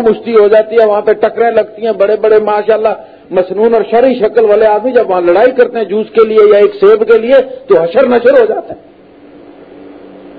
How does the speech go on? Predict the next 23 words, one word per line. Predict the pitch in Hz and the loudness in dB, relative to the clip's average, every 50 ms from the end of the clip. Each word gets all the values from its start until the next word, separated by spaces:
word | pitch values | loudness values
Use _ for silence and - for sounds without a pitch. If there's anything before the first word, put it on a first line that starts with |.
| - - - - - - - - - - - - - - - - - 147 - 147 - - - - - 147 143 147 147 143 143 143 - - - - - - - - - - - - - - - | -20 -20 -20 -20 -20 -20 -20 -20 -20 -20 -20 -20 -20 -20 -20 -20 -20 -20 -20 -20 -20 -20 -20 -20 -20 -20 -20 -20 -20 -20 -20 -20 -20 -20 -20 -20 -20 -20 -20 -20 -20 -20 -20 -20 -20 -10 -4
کوئی | - 311 370 392 403 381 | -2 -2 2 2 2 0
چیز | 392 359 370 370 339 302 | 2 2 2 2 2 2
بھی | 330 339 294 | 0 0 0
بٹ | 233 277 285 285 - | 2 0 -2 0 0
رہی | 254 247 220 208 196 | 2 2 2 4 4
ہو، | 196 208 208 | 2 2 2
اللہ | 196 190 208 240 254 | 2 2 0 -2 -2
کے | 254 269 | -2 -2
رسول | 254 254 294 339 320 | -4 -2 -2 -4 -2
کبھی | - 294 262 302 311 | -2 -2 -2 0 -2
اس | 311 302 | -4 -2
نے | 294 294 | -2 -2
اس | 277 285 | -2 0
طرف | 269 262 247 | 0 0 0
دیکھا | 190 214 226 226 - 269 | 2 0 0 0 0 -4
ہی | 285 | -6
نہیں، | 294 294 277 269 - - - - - - - - - - - | -6 -6 -8 -10 -12 -18 -20 -20 -20 -20 -20 -20 -14 -2 0
کسی | 285 - - 330 311 294 | 0 2 4 2 2 2
چیز | - - 254 240 - - | 2 0 0 0 0 0
کا | 208 175 | 0 0
روادار | 156 143 143 143 139 147 151 185 220 | 0 0 0 -2 0 0 -2 0 -2
نہیں | 254 254 269 269 294 285 | -2 -4 -6 -8 -10 -10
ہے۔ | 269 - - | -12 -14 -18